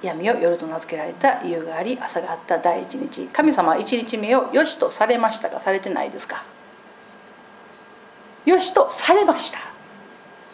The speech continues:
一日目、神様は良しとされました。二日目、神は仰せられた。「大空よ、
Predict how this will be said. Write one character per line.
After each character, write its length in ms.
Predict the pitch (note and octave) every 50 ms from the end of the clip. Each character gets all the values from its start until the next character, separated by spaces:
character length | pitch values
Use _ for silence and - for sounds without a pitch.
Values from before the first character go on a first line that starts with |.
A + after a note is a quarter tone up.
| - - - - - -
一 200 | D#4+ D4+ - F#4
日 240 | F4+ F4 - - D4+
目、 420 | D4 D4+ D4+ C#4+ D4+ - - - - -
神 240 | - - G4 G#4 G4
様 300 | - D4 A3+ F#3+ D#3+ D#3
は 420 | F3+ A3 F3+ - - - - - -
良 140 | - F4 G#4
し 160 | F#4+ - -
と 160 | - F4 B3+ -
さ 140 | - D4
れ 100 | C#4 C#4+
ま 140 | C4+ A#3 -
し 120 | - - -
た。 80 | - - - - - - - - - - - - - - - - - - - - - - - - - - - -
二 160 | - - -
日 100 | - D#4+
目、 220 | D4+ D4 C#4+ D4 - - - - - - - - - - -
神 240 | - - G#4 G#4 D#4
は 60 | B3+
仰 80 | C4+ C#4
せ 100 | C#4 D#4
ら 100 | D#4 D4+
れ 80 | B3+ A#3
た。 240 | - F#3+ G3 - - -
「大 200 | D#4 F#4 F#4+ -
空 220 | F#4+ F#4 D#4 A#3
よ、 160 | G3+ G3 G3